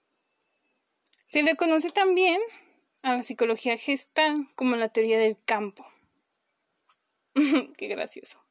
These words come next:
campo. Malena, perdón. Debido a que la gestal se considera como la conducta que tiene un lugar, como te dije, en el medio ambiente. Y que consiste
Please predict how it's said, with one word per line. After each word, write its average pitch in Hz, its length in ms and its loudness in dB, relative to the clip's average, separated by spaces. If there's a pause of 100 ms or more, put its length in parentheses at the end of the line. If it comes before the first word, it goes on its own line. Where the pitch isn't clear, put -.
(140)
campo. - 360 -12 (480)
Malena, 202 680 -2 (880)
perdón. 214 360 -2 (840)
Debido 311 320 2
a 427 40 4
que 440 120 0
la 311 120 4
gestal 262 600 0
se 254 160 -2
considera 240 640 0
como 247 220 -2
la 233 140 0
conducta 247 680 -2
que 247 100 -6
tiene 240 500 -2 (240)
un 269 200 4
lugar, 285 400 2 (240)
como 233 260 -6
te 214 100 -6
dije, 247 440 -4
en 240 200 0
el 208 120 0
medio 208 260 2
ambiente. - 500 -12 (2000)
Y 311 120 0
que 370 160 0
consiste 359 640 2